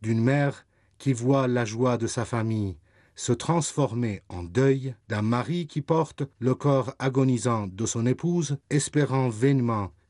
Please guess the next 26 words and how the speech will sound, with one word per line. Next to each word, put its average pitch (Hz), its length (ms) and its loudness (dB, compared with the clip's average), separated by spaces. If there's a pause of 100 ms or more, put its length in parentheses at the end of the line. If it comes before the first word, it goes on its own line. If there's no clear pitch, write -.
(100)
quelques 135 320 0
secours, 135 760 -2
ou 127 140 2
d'un 110 260 0
spectateur 127 1000 -2
qui 143 140 2
ne 143 100 6
sait 139 180 2
pas 156 280 0
qu'il 135 220 -2
est 127 140 2
en 120 140 0
train 127 260 -2
de 113 120 -2
passer 127 640 0
les 110 200 -2
derniers 139 500 4
moments 110 360 0
de 90 120 -6
sa 107 220 -4
vie, 131 320 2 (180)
ne 101 100 -4
sont 107 220 0
pas 143 180 0
des 127 100 2
scènes 127 460 0